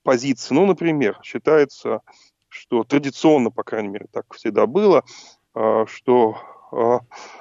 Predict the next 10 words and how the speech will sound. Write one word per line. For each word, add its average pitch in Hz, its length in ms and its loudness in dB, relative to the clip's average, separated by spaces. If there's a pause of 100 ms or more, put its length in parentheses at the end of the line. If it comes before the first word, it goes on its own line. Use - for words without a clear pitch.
(240)
э, 110 160 -6
Всемирный 143 580 0
банк 170 420 0
должен 143 340 0
возглавлять 113 440 -4
американец, 101 720 -6 (1000)
а 117 220 0
Международный 131 460 0
валютный 135 320 -2
фонд — - 400 -2